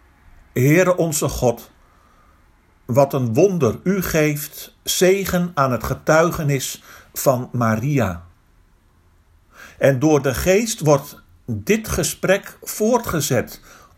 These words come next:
ook onder ons. Wij bidden u om creativiteit, om het getuigenis door te geven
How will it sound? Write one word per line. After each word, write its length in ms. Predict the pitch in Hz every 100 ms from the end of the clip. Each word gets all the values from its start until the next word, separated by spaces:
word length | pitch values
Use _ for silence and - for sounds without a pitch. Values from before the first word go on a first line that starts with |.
| -
ook 400 | 170 196 196 -
onder 340 | 175 175 151 151
ons. 500 | 170 143 - - - - _ _ _ _ _ _ _ _ _
Wij 320 | - 131 123
bidden 300 | 110 180 165
u 120 | 170 170
om 260 | 147 143
creativiteit, 1300 | - 151 143 139 165 147 131 - 165 143 95 - - _ _ _ _ - _
om 180 | 127 131
het 120 | 110
getuigenis 760 | - - 165 202 220 220 196 127
door 280 | 185 170
te 120 | 143 110
geven 520 | 120 101 87 78